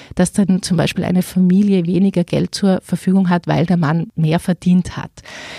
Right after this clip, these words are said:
Also das sind so Probleme, wo eins zum anderen führt. Dann bleiben die Männer nicht zu Hause, weil sie gut verdienen.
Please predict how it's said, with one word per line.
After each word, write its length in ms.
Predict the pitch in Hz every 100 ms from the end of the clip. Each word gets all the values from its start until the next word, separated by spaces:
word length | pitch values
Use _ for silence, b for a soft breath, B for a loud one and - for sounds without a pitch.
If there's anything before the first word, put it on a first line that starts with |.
| B
Also 160 | 180 196
das 160 | 185 -
sind 160 | 214
so 120 | -
Probleme, 500 | - 190 185 190 208
wo 80 | 185
eins 340 | - 160 185 -
zum 160 | 214
anderen 560 | - 175 208 190 156 147
führt. 380 | - 151 151 -
Dann 160 | 170
bleiben 300 | 156 156 165
die 80 | 180
Männer 320 | 175 175 180
nicht 260 | 175 165 -
zu 200 | - 156
Hause, 280 | - 202 185
weil 100 | 165
sie 120 | -
gut 200 | - 185
verdienen. 440 | 180 - 190 220